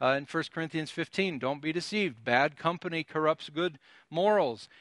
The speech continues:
If, if they are clearly unrepentant, and I'm saying clearly unrepentant, not you have questions, you have concerns or whatever, but they're obviously unrepentant, you can't reconcile with them.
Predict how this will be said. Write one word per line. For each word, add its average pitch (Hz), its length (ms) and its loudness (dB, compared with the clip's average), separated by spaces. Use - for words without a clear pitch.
If, 143 260 0
if 139 240 -4
they 143 180 2
are 139 120 2
clearly 214 720 2
unrepentant, 190 920 -2
and 139 200 -6
I'm 147 180 -4
saying 147 380 -4
clearly 196 720 0
unrepentant, 147 920 -6
not 139 300 2
you 143 200 -4
have 147 220 2
questions, 135 560 -4
you 131 180 -6
have 135 280 2
concerns 131 600 -2
or 123 40 -4
whatever, 123 360 4
but 110 180 -8
they're 123 220 -2
obviously 156 600 2
unrepentant, 139 680 -4
you 185 120 -4
can't 294 340 2
reconcile 104 640 -2
with 95 220 -16
them. - 220 -20